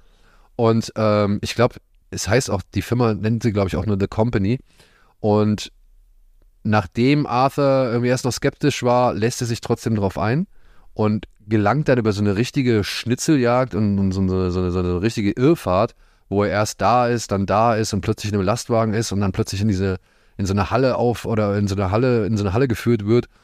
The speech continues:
Und dann kommt er in so ein Büro, wo Leute am Telefon hocken und irgendwie ihre Zeit irgendwie verbringen und so. Und plötzlich befindet er sich in einem Büro, es kommt eine Frau rein, die gibt ihm was zu trinken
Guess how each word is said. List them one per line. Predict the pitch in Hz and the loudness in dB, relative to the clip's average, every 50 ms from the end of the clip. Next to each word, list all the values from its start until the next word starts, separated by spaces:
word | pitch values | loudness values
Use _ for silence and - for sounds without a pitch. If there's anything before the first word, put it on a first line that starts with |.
| _ _ _ _ | _ _ _ _
Und | - 92 | -4 -4
dann | 90 90 | -2 -2
kommt | - 110 113 113 | 0 0 0 2
er | 117 | 2
in | 104 101 | 0 2
so | 95 | 2
ein | 104 104 | 2 2
Büro, | 101 117 117 - - 110 123 139 135 123 | 2 0 0 0 0 2 2 2 2 2
wo | 107 107 | 2 2
Leute | 101 107 117 117 | 0 0 0 0
am | 110 104 | 0 0
Telefon | 98 - 127 139 123 - - 117 113 98 | 0 0 0 -2 -2 -2 -2 -2 0 2
hocken | 107 123 - - 117 117 110 110 | 0 0 0 0 0 0 2 2
und | 110 101 101 | 0 0 0
irgendwie | - 104 110 113 110 110 110 98 | 0 0 0 2 2 0 0 0
ihre | 98 101 107 | 0 0 -2
Zeit | - - - 101 117 107 | -2 -2 0 0 0 2
irgendwie | 107 110 110 104 | 0 0 0 0
verbringen | - 107 92 - 107 107 113 113 107 | 0 -2 -2 0 0 0 2 2 2
und | 101 95 | 0 0
so. | - 104 104 113 - - - - - - - - - | 0 2 0 0 0 -4 -10 -20 -20 -20 -20 -12 -6
Und | - 98 90 | -4 -4 0
plötzlich | - 110 113 - - 107 - | 0 0 0 2 0 -2 0
befindet | - - 117 113 120 117 | 0 0 0 0 2 2
er | 117 | 2
sich | 101 104 92 | 0 0 0
in | 104 | 0
einem | 107 101 | 0 2
Büro, | 92 98 92 90 87 95 110 131 143 143 - _ _ _ _ _ - | 2 0 -2 0 0 2 2 2 2 0 -2 _ _ _ _ _ -16
es | - - | -8 -4
kommt | - 107 110 92 | -2 -2 0 0
eine | 101 | -2
Frau | 92 - - - 80 95 123 143 139 | -4 -4 -4 -2 0 2 2 2 2
rein, | 127 127 131 131 135 135 135 135 131 117 | 2 2 2 2 2 2 2 2 2 0
die | 104 92 | 0 -2
gibt | 117 - - | -4 -4 -2
ihm | 107 104 98 | 0 0 0
was | 104 98 - | 0 -2 -4
zu | - 107 | -6 -6
trinken | - - - 110 127 143 104 131 139 139 139 | -4 -2 0 0 0 0 0 0 -2 -2 -4